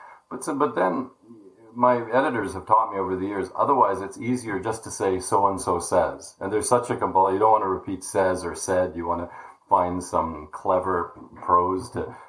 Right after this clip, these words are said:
but that often, especially in an action scene, slows it down. So it's fine to just, if you have five people talking, I mean, at some point, you can't do that forever. You need to give them some kind of visual tick, some kind of,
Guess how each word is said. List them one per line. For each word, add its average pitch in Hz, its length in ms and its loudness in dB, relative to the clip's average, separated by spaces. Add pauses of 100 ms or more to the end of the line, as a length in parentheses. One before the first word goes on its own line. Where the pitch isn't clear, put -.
(140)
but - 120 -8
that 147 160 2
often, 143 320 2
especially 135 440 -2
in 101 60 -4
an 90 120 -2
action 90 420 -4
scene, 85 260 -8
slows 90 380 -4
it 85 120 -16
down. 85 440 -6
So 117 120 -10
it's 120 160 -12
fine 139 420 0
to 95 60 -10
just, 95 280 -10
if 85 120 -14
you 98 80 -8
have 92 160 -6
five 104 280 2
people 104 260 -8
talking, 92 520 -2 (380)
I 110 40 -12
mean, 123 140 0
at 123 80 -10
some 147 280 0
point, 90 280 -2
you 95 60 -10
can't 123 260 0
do 104 100 -6
that 87 240 0
forever. 90 440 2
You 85 100 -4
need 87 200 -2
to 98 80 -10
give 87 200 -6
them 80 260 -8 (540)
some 87 320 -2
kind 78 160 -2
of 73 120 -8
visual 98 440 0
tick, 98 280 -2
some 92 280 0
kind 87 200 2
of, 82 120 -8